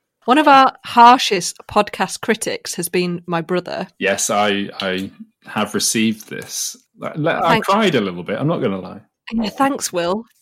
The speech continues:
Speaker 1: for your critique.
Speaker 2: Thanks, Will.
Speaker 1: <laughs> Um, but he suggested that this might have been scripted somewhat and that we sounded like we were reading <laughs> off a script. Well,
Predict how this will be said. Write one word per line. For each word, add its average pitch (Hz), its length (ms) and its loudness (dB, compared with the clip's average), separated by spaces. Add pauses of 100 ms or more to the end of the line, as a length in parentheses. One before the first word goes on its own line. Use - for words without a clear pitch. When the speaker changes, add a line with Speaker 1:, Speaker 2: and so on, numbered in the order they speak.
(120)
Speaker 1:
for 202 100 -6
your 180 240 -2
critique. - 960 -2
Speaker 2:
Thanks, - 380 -2
Will. 90 480 -4 (580)
Speaker 1:
<laughs> 247 120 2 (640)
Um, 196 480 0 (100)
but 226 140 2
he 269 400 2
suggested 226 880 0 (260)
that - 200 -2
this 220 260 0
might 208 200 2
have 185 120 -8
been 190 200 0
scripted - 720 -2
somewhat 180 540 -4
and 175 140 -4
that 175 100 -10
we 196 80 -6
sounded 202 480 0
like 190 160 0
we 185 140 2
were 185 100 0
reading 180 360 0
<laughs> - 0 -
off - 180 0
a - 20 -4
script. - 480 0
Well, 202 260 6